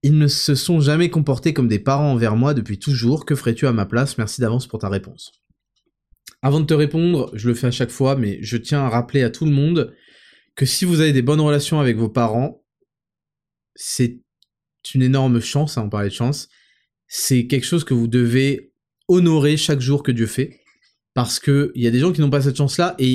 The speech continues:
il y a rien de pire et de plus injuste dans la vie, et la vie est faite d'injustice, hein. Il y a rien de plus injuste que d'être trahi et laissé et maltraité par ses parents. C'est le pire, la pire chose qui peut arriver à un enfant. Donc voilà.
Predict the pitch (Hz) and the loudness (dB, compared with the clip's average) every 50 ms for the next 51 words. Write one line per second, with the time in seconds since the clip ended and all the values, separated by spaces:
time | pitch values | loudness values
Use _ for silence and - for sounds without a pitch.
0 | 123 143 131 139 143 143 147 151 151 170 175 180 160 147 127 - - - 180 170 | 0 0 0 0 0 2 2 2 2 2 2 2 2 0 0 -2 -2 0 2 2
1 | 151 131 123 107 113 127 127 127 147 151 156 131 147 170 165 - - - 123 120 | 2 2 0 0 0 0 0 2 2 2 2 2 0 -2 -2 -4 -2 -2 0 0
2 | 127 123 127 123 123 147 180 165 131 135 147 170 190 170 175 - 175 151 151 151 | 2 2 2 2 2 2 2 2 2 2 2 2 2 2 2 0 0 2 2 2
3 | 147 147 147 - - 180 151 - - 143 - _ _ - _ _ _ _ _ _ | 2 2 0 0 0 -2 -2 -2 -8 -12 -14 _ _ -20 _ _ _ _ _ _
4 | _ _ - - 127 147 165 165 - 156 143 131 139 143 151 156 143 143 165 170 | _ _ -4 -2 0 2 2 2 2 2 2 4 4 4 4 4 4 2 2 0
5 | 170 - - - _ - 143 143 147 151 147 120 117 117 113 - - - - - | -2 -4 -8 -10 _ 0 2 2 4 4 2 2 0 0 -2 -2 -10 -20 -20 -20
6 | - _ - - - 151 147 143 151 160 170 180 175 135 127 120 120 120 123 135 | -20 _ -10 -4 -2 0 2 2 2 2 2 2 2 2 4 4 4 4 4 4
7 | 131 - - - 139 143 165 - - _ _ _ _ _ - 120 117 127 139 143 | 2 0 0 0 0 0 0 -4 -10 _ _ _ _ _ -4 0 2 2 2 2
8 | 139 - 160 143 143 160 156 147 139 127 - 139 127 - 123 113 101 101 - _ | 0 0 0 0 2 0 0 0 -2 -2 -2 -4 -2 -2 -2 -4 -4 -6 -12 _
9 | _ _ _ _ - - - - 156 156 170 170 170 - - - _ _ _ _ | _ _ _ _ -8 -6 0 2 2 4 4 2 0 -4 -20 -20 _ _ _ _
10 | - 120 120 127 123 123 - - - 190 190 180 160 131 135 131 143 170 151 - | 0 2 2 2 2 -2 -4 -2 0 2 2 4 4 2 0 0 0 0 0 0
11 | 175 151 - - - - 139 127 127 127 131 123 131 143 147 160 - 117 120 123 | -2 -4 -4 -6 -2 0 0 2 2 2 2 2 4 2 2 2 0 0 0 2
12 | 120 120 117 113 - - 95 - _ _ _ _ _ _ _ _ _ _ _ - | 2 2 2 0 -2 -6 -18 -20 _ _ _ _ _ _ _ _ _ _ _ -6
13 | 117 113 110 107 104 90 - _ | -4 -2 -2 -2 -2 -4 -6 _